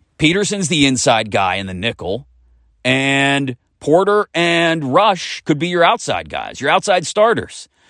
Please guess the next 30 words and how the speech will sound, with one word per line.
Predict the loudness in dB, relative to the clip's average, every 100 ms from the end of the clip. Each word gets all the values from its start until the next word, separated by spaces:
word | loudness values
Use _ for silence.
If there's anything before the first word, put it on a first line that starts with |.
| _ _
That's | -6 -6
two | -6 -6 -4
young | -4 0 0 0 -2
corners | 0 2 2 0 -2 -8 _ _ _ 2
who, | 4 6 6 4 2 -2 _ _ _ _ _ -4
look, | -4 2
Porter's | 2 2 0
more | 0 0
physical | 0 -2 -2 0 -2
than | 0 2
Rush. | 2 2 0
I | -4
think | -4 -4
he's | -2
got | -2 -2
the |
capability | -4 -4 -2 -2 0 -2
of | -4
playing | -2 -2 2
up | 0 2
in | -2 -2
man | -2 -2
coverage. | 0 0 0 -6 -4
Rush | -2 -2
is | -6 -4
more | -2 0
of | -2
an | -2
off-ball | 0 0 0 2 2 2
guy, | 2 2 2